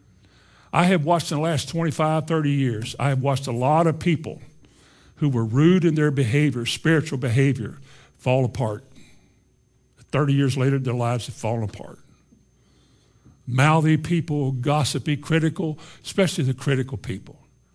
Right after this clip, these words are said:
I've watched people's lives fall apart and come to a stop spiritually.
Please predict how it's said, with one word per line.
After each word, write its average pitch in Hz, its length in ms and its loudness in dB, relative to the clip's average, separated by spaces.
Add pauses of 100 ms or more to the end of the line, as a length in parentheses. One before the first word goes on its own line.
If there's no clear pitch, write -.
(140)
I've 127 120 -2
watched 127 300 -4
people's 127 320 -6
lives 120 240 -4
fall 127 260 -4
apart 131 380 -2 (180)
and 127 160 -4
come 135 200 0
to 123 60 -4
a 113 40 -2
stop 123 500 -6 (760)
spiritually. - 680 -6